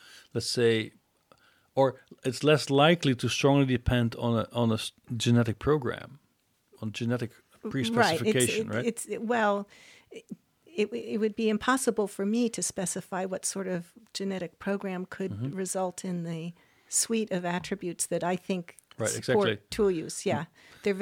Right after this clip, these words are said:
Speaker 2: very
Speaker 1: Mm.
Speaker 2: diffuse, and they're related more to foraging style.
Speaker 1: Mm-hmm.
Speaker 2: It's not a specific action or a specific problem that they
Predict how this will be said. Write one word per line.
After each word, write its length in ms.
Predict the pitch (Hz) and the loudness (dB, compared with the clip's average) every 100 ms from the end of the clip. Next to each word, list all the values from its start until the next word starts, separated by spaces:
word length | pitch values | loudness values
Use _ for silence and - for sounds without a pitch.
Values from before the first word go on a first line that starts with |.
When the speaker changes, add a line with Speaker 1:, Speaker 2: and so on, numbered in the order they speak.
| 214 | 2
Speaker 2:
very 140 | 226 | 2
Speaker 1:
Mm. 60 | 214 | 0
Speaker 2:
diffuse, 560 | 202 226 226 262 - | -2 -2 0 0 -2
and 140 | 202 196 | -2 -2
they're 140 | 180 | -2
related 480 | 185 190 196 190 196 | -2 -2 -2 -2 -4
more 220 | 185 185 | -4 -6
to 140 | - | -8
foraging 580 | 180 - 180 185 175 170 | -8 -4 -2 -2 -4 -6
style. 600 | - - 165 160 180 220 | -4 -4 -4 -2 -2 -4
Speaker 1:
Mm-hmm. 220 | 254 104 131 - - - | -4 -4 -6 -10 -14 -8
Speaker 2:
It's 200 | - 202 | -6 -4
not 180 | 190 | -4
a 60 | 196 | -4
specific 800 | - - 180 - 220 185 - - _ - | -6 -6 -4 -4 -6 -10 -12 -18 _ -6
action 580 | 170 - - 208 208 208 | -6 -4 -4 -2 -2 -2
or 220 | 185 180 | -4 -4
a 60 | |
specific 760 | 175 - 185 - 190 - 170 - _ _ _ _ _ - | -6 -6 -8 -8 -8 -8 -12 -14 _ _ _ _ _ -8
problem 520 | - 185 202 214 226 | 0 0 2 0 0
that 200 | 202 196 | -2 -6
they 80 | 196 | -8